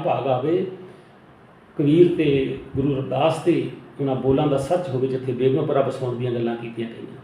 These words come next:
ਭਗਤ ਸਿੰਘ ਦੇ ਸੁਪਨਿਆਂ ਦਾ ਦੇਸ਼ ਬਣੇ। ਅਸੀਂ ਇਹਦੇ ਲਈ ਜ਼ਿੰਦਗੀ ਵਾਰ ਦੇਵਾਂਗੇ, ਪਰ ਸਾਡੀ ਜ਼ਿੰਦਗੀ ਵਾਰਨ ਦੇ ਨਾਲ ਸ਼ਾਇਦ ਇਕੱਲਾ ਅਰਥ ਨਾ ਲੱਗੇ ਜੇ ਲੋਕਾਂ ਦਾ ਸਾਥ ਸਾਨੂੰ ਨਾ ਮਿਲੇ। ਮੈਂ ਭਾਰਤੀ ਲੋਕਾਂ ਨੂੰ ਤੇ ਪੰਜਾਬ ਦੇ ਲੋਕਾਂ ਨੂੰ ਪਾਰਟੀ ਦੇ ਇਹਨਾਂ ਯਤਨਾਂ ਵਿੱਚ ਸਹਾਇਤਾ ਦੀ ਮੰਗ ਕਰਦਾ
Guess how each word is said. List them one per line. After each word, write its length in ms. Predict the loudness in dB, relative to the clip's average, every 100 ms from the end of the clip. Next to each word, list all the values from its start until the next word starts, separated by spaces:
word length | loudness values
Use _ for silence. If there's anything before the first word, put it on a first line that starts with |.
| 0
ਭਗਤ 200 | 0 2
ਸਿੰਘ 120 | 2
ਦੇ 100 | 2
ਸੁਪਨਿਆਂ 380 | -2 -4 -2 0
ਦਾ 100 | 0
ਦੇਸ਼ 300 | 0 0 -2 -2
ਬਣੇ। 320 | 0 2 2 0 -10 -18 -20 -20 -20 -6
ਅਸੀਂ 160 | 0 2
ਇਹਦੇ 100 | 2
ਲਈ 120 | 0
ਜ਼ਿੰਦਗੀ 380 | 2 2 6 6
ਵਾਰ 220 | 6 2
ਦੇਵਾਂਗੇ, 460 | -2 -2 0 -2 -4 -10 -18 -8
ਪਰ 100 | -4
ਸਾਡੀ 340 | -2 -2 2 4
ਜ਼ਿੰਦਗੀ 360 | 4 2 0
ਵਾਰਨ 340 | -2 -4 -4 -2
ਦੇ 140 | -2
ਨਾਲ 240 | -2 -6 -10 -14 -6
ਸ਼ਾਇਦ 160 | -6
ਇਕੱਲਾ 320 | -4 -6 -6 -8
ਅਰਥ 200 | -8 -6
ਨਾ 160 | -2
ਲੱਗੇ 480 | -2 2 2 2 0 -8 -16 -6
ਜੇ 120 | -4
ਲੋਕਾਂ 400 | 2 2 2 0
ਦਾ 320 | 0 -2 -4 -10 -8
ਸਾਥ 220 | -2 0 -2
ਸਾਨੂੰ 300 | -4 -2 -2
ਨਾ 60 |
ਮਿਲੇ। 340 | -4 -8 -12 -16 -18 -20 -12
ਮੈਂ 100 | -10 -6
ਭਾਰਤੀ 360 | -6 -6 -6 -4
ਲੋਕਾਂ 320 | -4 -4 -6
ਨੂੰ 100 | -6
ਤੇ 80 | -8
ਪੰਜਾਬ 360 | -6 -2 0 -2
ਦੇ 60 |
ਲੋਕਾਂ 340 | -4 -6 -6 -4
ਨੂੰ 180 | -4 -6 -12 -20 -20 -16 -2
ਪਾਰਟੀ 320 | 0 2 2
ਦੇ 80 | 2
ਇਹਨਾਂ 140 | 2
ਯਤਨਾਂ 300 | 0 -4 -6
ਵਿੱਚ 160 | -6 -10
ਸਹਾਇਤਾ 500 | -14 -16 -4 2 4
ਦੀ 120 | 6
ਮੰਗ 240 | 6 2
ਕਰਦਾ 240 | -2 -8